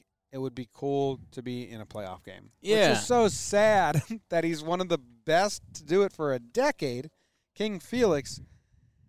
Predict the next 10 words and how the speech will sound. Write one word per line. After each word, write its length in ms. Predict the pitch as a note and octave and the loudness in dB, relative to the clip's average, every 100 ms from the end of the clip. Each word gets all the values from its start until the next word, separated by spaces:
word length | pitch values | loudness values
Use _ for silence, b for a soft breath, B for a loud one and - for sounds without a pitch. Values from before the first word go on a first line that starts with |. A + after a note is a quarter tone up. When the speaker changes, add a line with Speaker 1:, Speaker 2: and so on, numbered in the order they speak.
| _ _ _ _ | _ _ _ _
Speaker 1:
and 300 | E3 E3 E3 | -4 -2 -4
he's 240 | D3+ E3 - | -4 -6 -6
f-, 140 | - | -10
just 260 | - E3+ - | -6 -4 -6
fading 580 | - F3+ F#3+ G3+ G3+ F#3+ | -4 2 4 4 2 -2
away 500 | E3+ E3 F3 F3 E3 D#3+ _ _ C#3 | 0 2 4 4 0 -4 _ _ _
without 800 | D3 - - - E3 F3+ F3+ - _ _ _ _ _ _ _ - | -6 -6 -12 -8 -2 0 -2 -4 _ _ _ _ _ _ _ -20
a 60 | |
playoff 440 | C3 D#3 E3 A#2+ - | -6 0 2 0 -4
game. 200 | F#2+ | -14